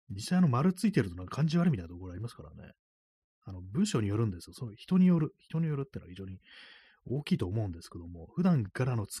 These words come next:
けんどんな不愛想な対-、対応してる人が、あの、句読点つけてたら、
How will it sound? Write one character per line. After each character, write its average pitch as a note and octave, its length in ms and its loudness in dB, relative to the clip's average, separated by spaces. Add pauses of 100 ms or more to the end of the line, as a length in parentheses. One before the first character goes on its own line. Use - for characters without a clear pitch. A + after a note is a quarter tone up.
(120)
け C3+ 120 0
ん A#2+ 60 2
ど G2 100 -2
ん - 20 -6
な F2 140 -8
不 G#2 180 -2
愛 A#2 80 0
想 A2 120 -8
な F#2 120 -8
対-、 - 260 -10 (280)
対 A2 180 -4
応 G#2+ 100 -2
し - 100 -8
て - 80 -2
る G#2+ 60 -2
人 C3 160 -2
が、 F#2 220 -4 (200)
あ F2 60 -12
の、 F2 100 -12 (680)
句 - 100 -14
読 D3+ 140 -2
点 G2+ 120 -2
つ - 80 -12
け B2 120 -4
て - 100 -10
た G2 120 -4
ら、 E2 240 -12